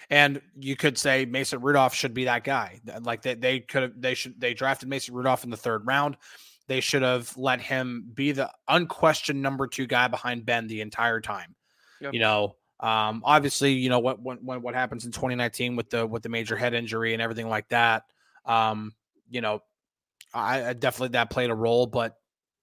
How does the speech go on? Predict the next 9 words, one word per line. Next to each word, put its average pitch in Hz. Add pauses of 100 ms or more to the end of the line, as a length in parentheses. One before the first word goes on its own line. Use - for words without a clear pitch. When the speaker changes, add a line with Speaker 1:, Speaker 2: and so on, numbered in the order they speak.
(540)
Speaker 1:
still, 123
I 117
mean, 127
that 131
was 127
what, 123
Mason's 120
second 127
year, 135